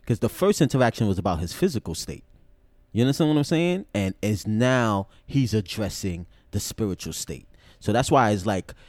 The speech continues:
and it's clear he didn't know who Jesus was. So it's like the second interaction now, now he,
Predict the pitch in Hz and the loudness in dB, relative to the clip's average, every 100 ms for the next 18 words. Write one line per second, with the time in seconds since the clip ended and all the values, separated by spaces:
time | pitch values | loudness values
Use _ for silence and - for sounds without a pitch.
0 | - - 120 110 127 - - 165 160 113 | -10 -6 -4 -2 -4 -4 -6 0 2 2
1 | 135 131 - 110 110 104 101 85 98 82 | 2 0 0 0 0 0 -2 -4 -6 -6
2 | 87 - 90 67 - 110 98 - 117 123 | -10 -10 -10 -10 -4 -4 -2 -4 0 0
3 | 107 - - - - - 104 - 147 139 | -2 -6 -18 -20 -8 -4 -2 -2 0 2
4 | 120 120 117 113 107 117 98 117 107 92 | 0 0 -2 -2 -2 -2 -2 0 0 -2
5 | 90 107 123 131 117 92 78 117 98 85 | -6 -4 -2 0 0 -2 -6 -8 -10 -12